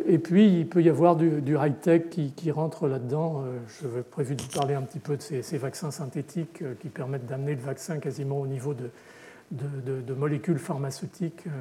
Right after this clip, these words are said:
mais ce sera pour, pour une autre fois, s'il y a une autre fois.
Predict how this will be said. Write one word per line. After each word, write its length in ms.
mais 60
ce 140
sera 200
pour, 300
pour 180
une 120
autre 240
fois, 240
s'il 180
y 60
a 20
une 100
autre 120
fois. 180